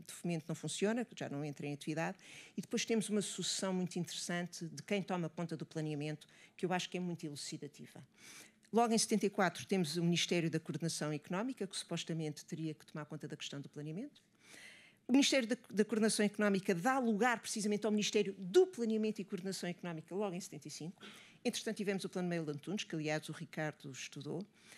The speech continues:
Depois temos lugar, damos lugar ao Ministério do Plano e Coordenação Económica entre setenta e seis e setenta e oito. Note-se que, por enquanto, nós estamos a discutir a nossa entrada na, na, na Comissão Europeia,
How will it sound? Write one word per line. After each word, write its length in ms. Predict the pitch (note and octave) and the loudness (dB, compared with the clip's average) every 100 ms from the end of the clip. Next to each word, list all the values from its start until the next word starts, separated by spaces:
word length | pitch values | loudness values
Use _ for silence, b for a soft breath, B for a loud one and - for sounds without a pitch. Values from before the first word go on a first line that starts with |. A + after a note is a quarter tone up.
| B B | B B
Depois 380 | - - E4+ - | -2 2 4 4
temos 280 | F4+ F4 D4 | 4 2 2
lugar, 400 | B3+ C4 B3+ G#3+ | -2 0 0 -2
damos 300 | E3 C4 A3 | 2 2 2
lugar 240 | A3+ A#3 | 0 2
ao 40 | A3 | 4
Ministério 440 | A3+ - A#3 G#3+ | 4 4 2 2
do 160 | G3+ D#4+ | 4 2
Plano 320 | - B3+ A#3 | 2 0 0
e 20 | |
Coordenação 500 | G#3+ C4 A3+ A3 A3+ | 0 0 2 2 0
Económica 480 | G#3 G#3+ G#3 G3 G#3 | 0 0 0 0 -4
entre 160 | F#3 | -6
setenta 280 | - - F#3 | -6 -6 -6
e 20 | |
seis 260 | F3+ F3 E3 | -4 -4 -4
e 60 | D#3+ | -6
setenta 300 | - D#3+ D3+ | -8 -8 -6
e 100 | C#3+ | -4
oito. 260 | D#3 - | -6 -6
Note-se 400 | F#3+ G3 - - | -6 -6 -6 -10
que, 300 | - F3+ E3 B B B _ _ | -8 -6 -6 B B B _ _
por 120 | G3+ | 0
enquanto, 360 | G3 F#3 F#3 F3 | 0 0 -4 -2
nós 160 | F3 | -4
estamos 360 | - - F3 D#3+ | -4 -4 -6 -4
a 20 | |
discutir 420 | F3 - - - E3 | -4 -6 -6 -6 -4
a 20 | |
nossa 240 | D#3 E3 D#3+ | -4 -6 -6
entrada 480 | D3 D3+ D3 C#3 D3+ | -6 -6 -6 -10 -12
na, 300 | D#3 D#3+ C#3+ - | -10 -10 -10 -10
na, 200 | D3+ C#3+ | -12 -8
na 140 | E3 | -8
Comissão 360 | E3 D#3 - D3+ | -8 -8 -6 -6
Europeia, 520 | C#3 C3+ G#2+ G#2 F#3 | -6 -10 -12 -10 -12